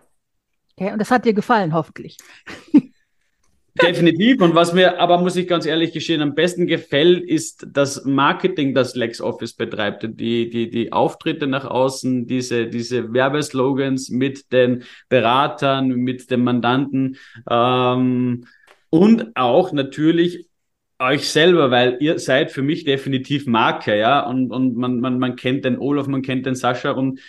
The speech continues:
Speaker 2: äh, weiß, das ist LexOffice und, und das ist schon etwas, was ich bewundere, weil ich sag, cool gemacht und, ähm, funktioniert, denke ich.
Speaker 1: Okay, <laughs>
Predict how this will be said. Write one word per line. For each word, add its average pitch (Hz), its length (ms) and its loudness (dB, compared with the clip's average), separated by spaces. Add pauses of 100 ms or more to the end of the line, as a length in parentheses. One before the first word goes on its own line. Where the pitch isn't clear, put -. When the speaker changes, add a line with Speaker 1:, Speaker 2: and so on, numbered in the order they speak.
(200)
Speaker 2:
äh, 120 280 2
weiß, 117 840 -4
das 131 240 -2
ist 143 320 -4
LexOffice 123 720 0
und, 117 240 0
und 120 320 -4
das 131 260 0
ist 147 140 -2
schon 147 260 -2
etwas, 143 400 -4
was 139 160 -4
ich 135 160 -10
bewundere, 131 480 0
weil 117 80 2
ich 117 80 -2
sag, 123 140 -4 (1040)
cool 180 220 2
gemacht 135 520 0
und, 147 320 -4 (420)
ähm, 135 960 2
funktioniert, 156 580 2
denke 101 220 0
ich. - 160 -16 (960)
Speaker 1:
Okay, 277 220 -12 (240)
<laughs> - 200 2